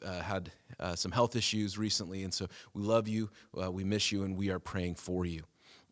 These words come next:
Uh, if you're out of town, we miss you, we'll see you when you're back. The second type of person,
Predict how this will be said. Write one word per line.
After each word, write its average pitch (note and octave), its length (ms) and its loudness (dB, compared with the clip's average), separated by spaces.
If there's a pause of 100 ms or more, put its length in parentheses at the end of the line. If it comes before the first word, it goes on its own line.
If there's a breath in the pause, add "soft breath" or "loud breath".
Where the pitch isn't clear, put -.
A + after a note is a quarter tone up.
(160)
Uh, F#2+ 260 -2
if G2+ 140 -4
you're G2+ 80 2
out F#2+ 100 2
of F#2 60 -6
town, A2 340 2
we G2 160 -4
miss G2+ 240 2
you, G2+ 80 0
we'll F#2 80 -2
see - 160 0
you F#2 80 2
when F2+ 80 2
you're F2 80 0
back. F#2 340 2 (500 loud breath)
The B2+ 60 4
second B3 280 8
type F3 200 4
of B2 80 0
person, A#2 480 4